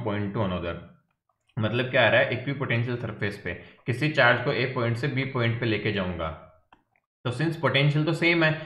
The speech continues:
तो कोई भी वर्क नहीं करना पड़ेगा, वर्क ज़ीरो होगा।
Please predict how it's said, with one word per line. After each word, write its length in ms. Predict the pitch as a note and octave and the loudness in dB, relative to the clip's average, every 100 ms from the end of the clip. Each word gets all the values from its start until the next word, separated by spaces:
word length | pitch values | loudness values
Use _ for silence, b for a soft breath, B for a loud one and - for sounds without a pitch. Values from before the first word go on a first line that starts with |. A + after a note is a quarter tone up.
| - - | -10 -8
तो 80 | |
कोई 240 | A2+ A2 A2+ | 0 2 2
भी 120 | C3 | 2
वर्क 320 | A#2 A2+ - | 4 4 4
नहीं 340 | F3+ B2+ A2+ A2 | 0 2 2 2
करना 280 | G2+ F#2+ F#2+ | -2 -2 -2
पड़ेगा, 360 | F#2+ F#2 G2 D#3 G#2 | -2 -4 -2 -2 0
वर्क 240 | A2 - F#2 | 0 -2 -6
ज़ीरो 220 | F#2 G2 | -4 -4
होगा। 240 | F#2 G#2 | -2 0